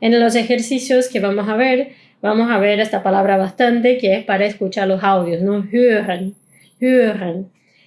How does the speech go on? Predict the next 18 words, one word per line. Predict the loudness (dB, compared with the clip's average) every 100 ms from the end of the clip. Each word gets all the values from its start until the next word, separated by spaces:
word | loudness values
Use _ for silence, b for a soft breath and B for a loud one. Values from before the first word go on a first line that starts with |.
| -6
Y | 0
esta | 0 2 0 2
R | 2 2 2
voy | 2 2
a | 2 2
resaltar | -2 -2 -2 0 2 2 0 -6 _
algo | -4 0 2 0
particular | 0 0 0 -4 -2 0 2 2
de | 2
algunos | 0 0 0 2
verbos | 2 2 4 4 2 -4 -14 -4
que | 0 2 0 -4
puede | 0 4 4 2
que | -2
escuches | -2 -2 0 -2
como | -2 -4
hören, | -4 -2 2 2 2 -2 -6 -12 -20 -6
hören, | 0 2 2 -2 -4